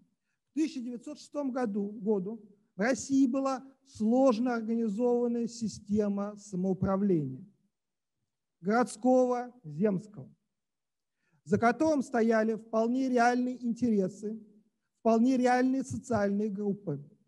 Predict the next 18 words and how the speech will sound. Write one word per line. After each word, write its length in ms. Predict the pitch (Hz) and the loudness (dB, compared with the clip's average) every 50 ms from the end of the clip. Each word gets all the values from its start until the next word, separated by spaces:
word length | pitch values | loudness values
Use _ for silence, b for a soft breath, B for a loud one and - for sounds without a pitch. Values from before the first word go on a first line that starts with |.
| _ _ _ _ _ _ _ _ _ _ _ _ _ b b b b b b b _ | _ _ _ _ _ _ _ _ _ _ _ _ _ b b b b b b b _
И 540 | 254 277 302 285 233 - - - - - - _ _ _ _ _ _ _ | 4 4 4 4 2 -2 -12 -20 -20 -20 -20 _ _ _ _ _ _ _
начиная 440 | 214 196 202 - 262 277 277 247 214 | 2 2 4 6 4 4 6 4 2
с 60 | 147 | 2
тысяча 260 | - 277 254 - 233 | 2 2 2 2 2
девятьсот 380 | 202 202 208 196 202 254 240 - | 0 2 0 0 0 -2 -4 -4
седьмого 400 | - 208 190 202 202 185 175 170 | -6 -8 -8 -6 -4 -4 -4 -4
года, 320 | 175 240 302 311 247 214 | -4 -4 -4 -4 -4 -4
то 80 | - 214 | -4 -6
есть 160 | 196 - - | -6 -6 -8
с 40 | - | -8
начала 440 | 208 220 220 214 233 262 226 202 190 | -8 -8 -6 -6 -6 -6 -6 -6 -6
работы 380 | 196 208 208 233 208 - 208 | -6 -4 -4 -4 -4 -4 -6
Третьей 340 | 170 220 226 226 - - 190 | -6 -4 -2 -2 -2 -4 -4
Государственной 680 | 170 175 165 - 190 196 202 - - - - 165 165 | -4 -4 -4 -4 -4 -2 -2 -2 -4 -8 -10 -10 -10
Думы, 380 | 156 160 233 302 302 233 - - - _ _ _ _ _ _ _ _ _ _ _ _ _ | -8 -6 -6 -6 -6 -6 -8 -10 -14 _ _ _ _ _ _ _ _ _ _ _ _ _
в 100 | 170 202 | 4 4
ней 220 | 214 254 311 339 | 6 6 4 4
заседают 680 | 277 285 269 - - 277 226 269 240 202 165 156 - | 2 0 -2 -2 -4 -2 0 2 2 2 2 0 -4